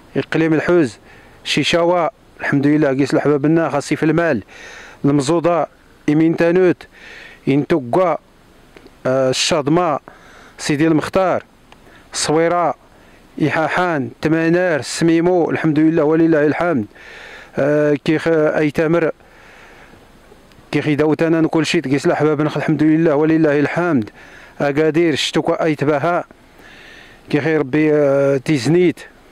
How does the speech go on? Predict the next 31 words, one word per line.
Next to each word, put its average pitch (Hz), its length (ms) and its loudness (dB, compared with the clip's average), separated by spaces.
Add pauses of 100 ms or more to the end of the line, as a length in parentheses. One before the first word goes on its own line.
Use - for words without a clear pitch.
(640)
أيتباها، 156 600 -2
تنالطنيت 156 580 0
صواب، 170 380 0
يضوق 156 340 2
نظيف، 160 540 0 (720)
أيت 151 220 -2
عبد 127 240 0
الله. 165 340 2 (420)
كل - 100 -2
شيء 160 160 0
هذه 156 140 0
المناطق 160 500 0
قنر 160 260 -2
نتكا، 156 380 -2
خان 156 300 0
زيتي، 156 520 0
غميتي، 160 640 2
مولاي، 165 420 2
تفراوت، 160 520 0 (100)
نومل، 160 540 2 (1000)
تسريرت. 165 560 -2 (240)
الحمد 151 320 0
لله، 165 260 2
ولله 165 480 2
الحمد. 147 280 -2
كل 160 200 0
المناطق 165 440 0
قنر 170 360 -2
نتكاخ، 170 380 -4
الحمد 156 280 -2
لله. 165 380 2